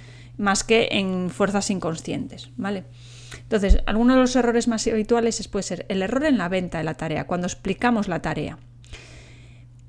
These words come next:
En no mostrar seguridad al re-, al realizar la prescripción o el no explicarse bien,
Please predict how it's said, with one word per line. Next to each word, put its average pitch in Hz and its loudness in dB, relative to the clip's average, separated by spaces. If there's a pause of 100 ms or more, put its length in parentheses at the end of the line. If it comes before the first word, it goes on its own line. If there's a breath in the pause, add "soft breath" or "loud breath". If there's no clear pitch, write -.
(100)
En 226 8
no 262 8
mostrar 269 6
seguridad 233 4
al 214 4
re-, 196 2
al 185 2
realizar 180 0
la 233 6
prescripción 220 2
o 185 0
el 185 0
no 214 0
explicarse 220 0
bien, 233 4